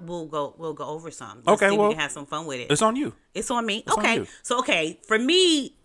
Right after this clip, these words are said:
Speaker 1: using my senses. So let's say, for instance, smells, like smells, right? Um, smells, people use smell for a lot of anxiety and stress.
Speaker 2: What do you mean?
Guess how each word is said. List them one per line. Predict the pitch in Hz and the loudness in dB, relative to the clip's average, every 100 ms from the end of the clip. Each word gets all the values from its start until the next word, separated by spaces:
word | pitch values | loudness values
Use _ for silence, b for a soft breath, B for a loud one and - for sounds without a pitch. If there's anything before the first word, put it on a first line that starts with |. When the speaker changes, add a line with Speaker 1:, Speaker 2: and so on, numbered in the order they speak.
| _ - | _ -12
Speaker 1:
using | 180 220 190 185 | -4 -4 -2 -2
my | 170 | -2
senses. | 160 175 156 - 147 139 135 - b b | -2 -2 -4 -4 -6 -6 -8 -18 b b
So | - 190 175 165 - | -4 0 0 -2 -6
let's | 196 269 | -4 -4
say, | - 247 214 | -2 -2 -2
for | 208 | -6
instance, | 190 185 - 175 160 - | -6 -6 -6 -8 -8 -12
smells, | - 165 143 110 - - - _ _ _ _ | -8 -4 -4 -4 -16 -20 -20 _ _ _ _
like | 151 - | -2 -2
smells, | 175 165 131 - - - - | 0 2 2 -4 -14 -14 0
right? | 147 151 190 - B B B B - | 2 4 0 -8 B B B B 6
Um, | 180 170 165 170 175 _ _ - | 8 8 4 -2 -14 _ _ -12
smells, | - 214 247 254 196 - _ _ _ _ _ | -6 0 0 0 -6 -14 _ _ _ _ _
people | 254 262 302 | -10 -8 -6
use | 254 233 | -4 -4
smell | - 185 160 135 139 226 - _ _ _ _ _ | -6 -2 2 2 0 -6 -16 _ _ _ _ _
for | _ - 160 | _ -2 0
a | |
lot | 165 156 | 2 0
of | |
anxiety | 147 147 139 151 143 143 147 170 147 147 _ | -4 -8 -2 0 2 0 -8 -10 -12 -16 _
and | 135 | -12
stress. | - 135 - - - - _ 135 | -8 -8 -10 -16 -20 -20 _ -8
Speaker 2:
What | 110 | -4
do | 104 | -2
you | |
mean? | 104 | -4